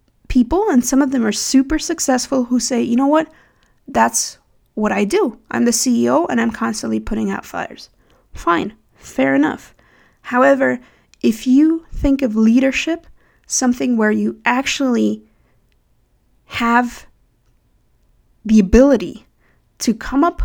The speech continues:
with goals and visions that are worth it, and making sure that your people can follow through with that, you cannot do that if you're constantly operating in an emergency mode, all right? So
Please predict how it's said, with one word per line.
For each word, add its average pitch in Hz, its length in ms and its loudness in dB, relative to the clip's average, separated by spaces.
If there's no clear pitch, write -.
with 220 500 0
goals 233 640 -2
and 208 180 2
visions 254 520 0
that 214 160 -4
are 202 80 0
worth 202 340 -4
it, 359 140 -6
and 226 160 6
making 254 340 2
sure 262 380 -2
that 233 200 -2
your 214 240 -2
people 247 540 -4
can 233 120 2
follow 220 320 -2
through 214 280 0
with 247 160 0
that, 311 260 0
you 247 200 4
cannot 277 360 0
do 220 140 0
that 208 220 -2
if 214 180 -6
you're 214 100 0
constantly 214 840 -4
operating 208 880 -2
in 214 140 0
an 202 300 -4
emergency 220 760 4
mode, 208 360 0
all - 60 -6
right? 220 320 -4
So 247 560 2